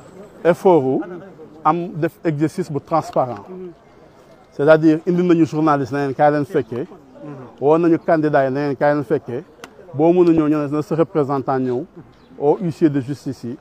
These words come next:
Speaker 1: au notaire yi, indi commission bi, ubbi, ubbi commission bi. Jël président ordre des huissiers du Sénégal, def ko président commission bi. Donc, mënoo wax ne la fi xew tey, anam yu mu amee jaaduwul.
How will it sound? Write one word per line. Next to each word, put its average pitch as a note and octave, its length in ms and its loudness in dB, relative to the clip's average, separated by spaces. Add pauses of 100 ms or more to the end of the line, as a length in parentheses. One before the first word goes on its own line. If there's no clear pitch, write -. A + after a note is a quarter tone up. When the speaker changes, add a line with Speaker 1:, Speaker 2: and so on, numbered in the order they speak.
(360)
Speaker 1:
au D#3 180 4
notaire D3+ 360 0
yi, D#3+ 180 -4
indi D#3+ 180 0
commission D#3 440 -2
bi, D#3 60 -4 (120)
ubbi, D#3+ 360 0
ubbi D#3 200 -2
commission C3+ 440 -4
bi. G2+ 140 -16 (180)
Jël D3 120 0
président D#3+ 460 2
ordre D#3 240 0
des C#3+ 140 0
huissiers D3+ 360 -2
du C#3 120 -4
Sénégal, C#3 420 -4
def D3 140 -8
ko D3+ 120 -2
président C#3+ 560 -2 (480)
commission D3 360 0
bi. - 580 -16 (520)
Donc, E3 220 -2
mënoo F#3+ 600 2
wax F3 180 4
ne C#3 180 -4 (500)
la D#3+ 140 2
fi A3 140 -2
xew G3 260 2
tey, D#3 280 0 (320)
anam F#3 260 2
yu F3+ 120 2
mu A3 140 0
amee D#3 240 0
jaaduwul. D3 420 2